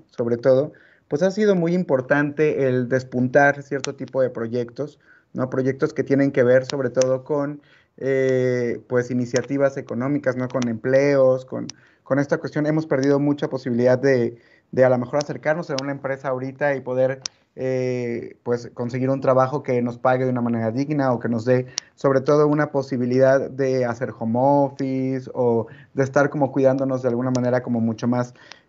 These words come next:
eh, digamos, rígido o fuerte, eh, en cuestión de salud también. Entonces, este, sobre todo hablando ahorita de la pandemia, y pues mucha gente se ha quedado en la expectativa de qué va a pasar conmigo, qué va a pasar con mis finanzas, qué va a pasar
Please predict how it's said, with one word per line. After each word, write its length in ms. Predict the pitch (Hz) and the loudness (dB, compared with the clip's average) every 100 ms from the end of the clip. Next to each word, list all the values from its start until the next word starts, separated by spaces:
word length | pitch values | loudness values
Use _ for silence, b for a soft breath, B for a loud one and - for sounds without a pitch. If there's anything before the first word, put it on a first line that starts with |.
| - | -4
eh, 680 | 123 120 120 113 113 110 - | 2 4 6 6 4 0 -4
digamos, 540 | 123 123 127 123 - - | 2 4 4 0 -6 -8
rígido 580 | 123 131 - 135 123 | -4 -4 0 2 2
o 60 | 107 | 0
fuerte, 920 | - 123 123 123 127 127 - 120 113 | -2 0 0 0 0 0 -2 0 0
eh, 80 | 110 - b b b | -2 -10 b b b
en 120 | 120 | -4
cuestión 340 | 117 123 127 127 | -2 0 2 4
de 120 | 127 | 2
salud 380 | 123 113 139 165 | 2 0 2 0
también. 520 | - 127 127 147 165 | 0 2 2 2 2
Entonces, 500 | 123 131 131 139 135 | -2 -2 -2 -2 -4
este, 500 | 127 - 120 120 - | -8 -4 -2 -2 -4
sobre 220 | - 113 | -6 -6
todo 140 | 120 123 | 0 2
hablando 260 | 123 120 | 2 2
ahorita 240 | 117 113 120 | 0 0 -2
de 80 | |
la 140 | 117 113 | 0 0
pandemia, 420 | 131 127 123 139 B B B | 0 2 0 -2 B B B
y 80 | 156 | -2
pues 160 | 165 160 | 2 4
mucha 260 | 180 214 | 2 0
gente 300 | - 185 180 | -2 -2 -2
se 80 | 165 | -2
ha 80 | 165 | 0
quedado 280 | 170 151 156 | 4 4 2
en 100 | 147 | 0
la 40 | |
expectativa 560 | 135 127 127 120 151 151 | -4 -6 -8 -6 0 0
de 100 | 143 | 0
qué 100 | 170 | -2
va 80 | |
a 20 | 175 | -2
pasar 320 | 170 156 156 | -4 -4 -6
conmigo, 400 | 151 143 151 135 | -4 -2 -2 -2
qué 80 | 135 | -2
va 60 | |
a 40 | 135 | -2
pasar 220 | 135 135 | -4 -6
con 140 | 139 | -4
mis 140 | 131 131 | -4 -2
finanzas, 500 | 127 131 131 - - | 0 0 -2 -6 0
qué 100 | 127 | 0
va 60 | |
a 20 | |
pasar 300 | 127 131 127 | 2 0 0